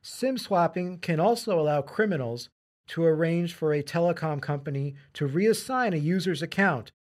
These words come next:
to another sim, allowing full access to all calls, messages, and notifications.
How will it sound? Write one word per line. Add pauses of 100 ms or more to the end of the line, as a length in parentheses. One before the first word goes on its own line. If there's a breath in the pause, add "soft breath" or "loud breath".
(100)
to
another
sim, (520)
allowing
full
access
to
all
calls, (180)
messages,
and
notifications.